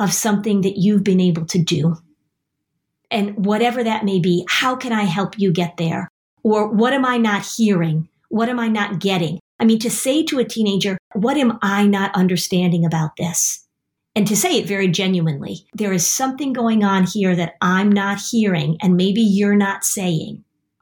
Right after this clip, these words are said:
But what do I need to hear from you? What do I need to listen to?" Yeah, 'cause something's not working. You can't, you have this whole team of people,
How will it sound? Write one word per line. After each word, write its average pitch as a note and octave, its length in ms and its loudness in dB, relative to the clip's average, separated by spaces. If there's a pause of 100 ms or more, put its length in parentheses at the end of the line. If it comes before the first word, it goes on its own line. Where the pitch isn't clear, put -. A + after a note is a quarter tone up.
But - 180 -2
what G#3+ 260 2
do B3+ 160 -2
I A3 180 0
need F#3+ 320 2
to F#3 100 0
hear E3 380 0
from G3 260 -6
you? E3 180 2
What F3+ 160 2
do F#3+ 140 0
I F#3+ 80 -2
need E3+ 280 2
to E3+ 140 -6
listen E3 460 -4
to?" - 240 -8 (1600)
Yeah, - 160 -4
'cause G3+ 200 0
something's C4+ 440 -2
not A3+ 220 -2
working. G#3 320 0
You E3 140 4
can't, A#3+ 280 -2
you G3+ 80 2
have F#3 120 -2
this D#3+ 140 -4
whole C#4+ 400 -2
team D4 280 -4
of C4+ 120 -6
people, A#3+ 480 -2